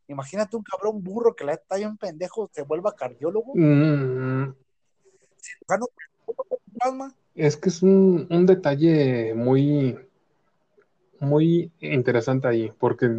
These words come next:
Speaker 2: así muchas personas que conozco dicen, "Ah, pues mejor ya no vayan a clases, que pierdan el año". Pero, eh, no ven que el niño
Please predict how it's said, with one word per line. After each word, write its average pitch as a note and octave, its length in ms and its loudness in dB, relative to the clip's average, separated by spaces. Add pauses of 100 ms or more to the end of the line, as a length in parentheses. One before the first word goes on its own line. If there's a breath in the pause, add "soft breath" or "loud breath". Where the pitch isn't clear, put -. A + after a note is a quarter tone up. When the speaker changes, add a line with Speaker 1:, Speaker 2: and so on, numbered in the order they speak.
(120)
Speaker 2:
así A#2 200 -4
muchas C#3+ 280 0
personas C#3+ 260 0
que - 100 -20
conozco C3+ 380 -2
dicen, B2+ 340 2
"Ah, - 220 -4
pues C#3 300 -10
mejor D3 260 2
ya F3 80 8
no F3 100 4
vayan E3+ 220 4
a C3 80 -2
clases, - 420 -8 (140)
que - 120 -20
pierdan B2+ 420 2
el A2+ 100 2
año". A2+ 300 -2 (1600)
Pero, B2 880 6 (640)
eh, A#2+ 260 2
no B2+ 240 4
ven C3+ 240 2
que C3 320 2
el A#2+ 160 2
niño D3 600 2